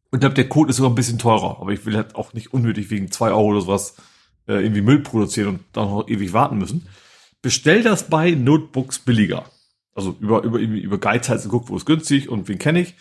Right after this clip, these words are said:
Da hab ich, okay, online ist ja nur ein Registrierungscode, das kann ja so schwer nicht sein.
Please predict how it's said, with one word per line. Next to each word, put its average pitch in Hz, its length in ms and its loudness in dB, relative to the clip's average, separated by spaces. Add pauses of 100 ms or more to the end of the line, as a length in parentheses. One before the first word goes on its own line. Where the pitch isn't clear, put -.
(300)
Da - 100 -4
hab 120 80 2
ich, - 40 0
okay, 92 380 -4
online 135 580 0
ist - 120 -6
ja 123 80 2
nur 104 160 2
ein 87 160 -4 (100)
Registrierungscode, 117 1120 0
das - 240 -8
kann 110 260 0
ja 98 140 2
so 90 140 -4
schwer 95 300 -2
nicht 80 180 -8
sein. 90 500 -4